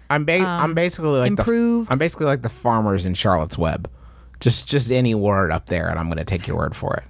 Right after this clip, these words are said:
Speaker 1: it. <laughs>
Speaker 2: Some pumpkin.
Speaker 1: Some pumpkin
Speaker 2: Justin's
Speaker 1: spice
Speaker 2: gonna buy that
Speaker 1: latte.
Speaker 2: pumpkin.
Speaker 1: Yep.
Speaker 2: Or that <laughs> pumpkin spice latte, I
Speaker 1: Whatever.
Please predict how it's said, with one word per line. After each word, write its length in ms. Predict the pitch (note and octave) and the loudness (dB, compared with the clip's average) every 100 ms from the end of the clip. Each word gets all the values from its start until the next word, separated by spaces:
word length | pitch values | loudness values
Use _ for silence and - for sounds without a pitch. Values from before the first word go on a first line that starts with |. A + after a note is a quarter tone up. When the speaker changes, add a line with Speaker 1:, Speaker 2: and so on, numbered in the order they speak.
| - G#3 | 0 0
Speaker 1:
it. 100 | F#3+ - | 0 -6
<laughs> 80 | |
Speaker 2:
Some 800 | - - - - C4 D4 E4 E4+ D#4+ | -4 -2 0 0 2 2 0 -2 -2
pumpkin. 640 | C#4 A#3 - D#3+ D#3 F3 | -2 -2 -2 -4 -2 -4
Speaker 1:
Some 360 | C3+ E3 G3 - | 0 2 2 2
pumpkin 420 | C#3+ A2+ F2 - | 0 0 -4 0
Speaker 2:
Justin's 200 | G3 G3 | 2 2
Speaker 1:
spice 180 | G#3 F#3+ | 2 2
Speaker 2:
gonna 160 | G3+ | 2
buy 180 | G3 F#3+ | 2 2
that 80 | G3+ | 2
Speaker 1:
latte. 120 | D#3+ | 0
Speaker 2:
pumpkin. 420 | F3 E3+ D#3+ D#3+ E3+ - | 0 -2 -6 -6 -8 -2
Speaker 1:
Yep. 180 | D#3+ - - - - - - - | -2 -2 -8 -20 -20 -20 -6 2
Speaker 2:
Or 120 | F#3+ | 4
that 280 | F#3+ - - | 4 2 -6
<laughs> 40 | |
pumpkin 460 | - G#3+ G3 F#3+ B3 | 2 2 4 0 -2
spice 400 | - F3+ G3 - | -2 -2 -2 0
latte, 380 | F3+ F3 F3 D#3+ | -2 0 0 0
I 40 | |
Speaker 1:
Whatever. 280 | C3 D3+ E3+ | 2 2 0